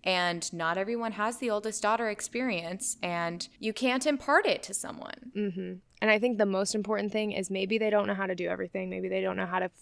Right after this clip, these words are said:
Speaker 2: fully meet you fifty percent of the way, but they need to at least validate your experience with that and, like,
Speaker 1: Yeah.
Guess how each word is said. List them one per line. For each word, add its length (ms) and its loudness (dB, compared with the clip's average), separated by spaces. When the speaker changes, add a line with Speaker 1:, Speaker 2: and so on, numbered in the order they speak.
Speaker 2:
fully 500 4
meet 280 2
you 360 2
fifty 320 0
percent 320 -2
of 60 -2
the 60 0
way, 320 4
but 140 4
they 100 10
need 200 6
to 120 0
at 160 0
least 260 -2
validate 580 2
your 120 0
experience 520 -4
with 120 -8
that 280 2
and, 220 -6
like, 120 2
Speaker 1:
Yeah. 240 6